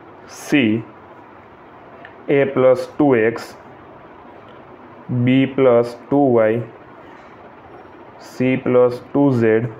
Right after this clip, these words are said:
એક્સ, વાય અને ઝેડ. આ રીતનો તમને એક ડિટર્મિનન્ટ આપ્યો છે. હવે વચ્ચે અહીંયા જુઓ એ પ્લસ ટુ એક્સ, બી પ્લસ ટુ વાય અને સી પ્લસ ટુ ઝેડ આપેલું છે. તો તમારે સિમ્પલ શું કરવાનું છે? તો કે પહેલા વહેલા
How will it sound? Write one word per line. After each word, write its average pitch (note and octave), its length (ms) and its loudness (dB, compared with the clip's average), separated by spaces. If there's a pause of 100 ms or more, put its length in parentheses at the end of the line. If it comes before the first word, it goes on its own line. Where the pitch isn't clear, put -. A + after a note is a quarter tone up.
(1080)
એક્સ, C3+ 520 -2 (440)
વાય A#2 440 0
અને A2+ 240 -2
ઝેડ. G#2 300 -6 (300)
આ C#3 120 2
રીતનો D3 280 0
તમને C#3+ 280 0
એક B2+ 120 -2
ડિટર્મિનન્ટ B2 680 -2
આપ્યો G2+ 280 -8
છે. - 120 -18 (180)
હવે B2+ 80 0
વચ્ચે C#3 320 0
અહીંયા D#3 180 4
જુઓ C3+ 340 2
એ C#3+ 140 2
પ્લસ C#3+ 360 0
ટુ D3 140 -2
એક્સ, D3 260 0
બી C3 160 -2
પ્લસ C#3 360 -2
ટુ D3 120 -2
વાય C#3+ 140 2
અને B2+ 80 -4
સી C#3 220 -4
પ્લસ C3+ 380 0 (560)
ટુ D3+ 180 2
ઝેડ B2 280 0
આપેલું G#2+ 380 -2
છે. G#2+ 80 -16
તો C#3+ 80 -2
તમારે E3 320 2
સિમ્પલ E3+ 460 0
શું B2 260 -2
કરવાનું G#2 380 -2
છે? G#2 100 -8
તો G#2+ 120 -4
કે A2+ 100 -6 (120)
પહેલા D3 280 2
વહેલા G#2+ 340 -2